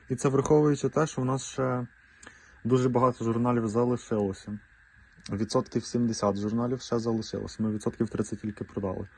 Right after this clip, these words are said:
Тому дуже добре. Я думаю, і от дивіться, перебираю монетки. Вже частину перебрав. Тут в мене підписник один мене попросив.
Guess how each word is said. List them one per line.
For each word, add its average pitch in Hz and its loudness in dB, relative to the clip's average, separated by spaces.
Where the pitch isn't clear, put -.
Тому 123 2
дуже 120 -2
добре. 98 0
Я 107 2
думаю, 107 2
і 117 2
от 117 4
дивіться, 117 0
перебираю 127 2
монетки. 117 0
Вже 113 -4
частину 120 -2
перебрав. 110 0
Тут - -6
в - 0
мене 117 2
підписник 120 -2
один 117 2
мене 113 2
попросив. - -2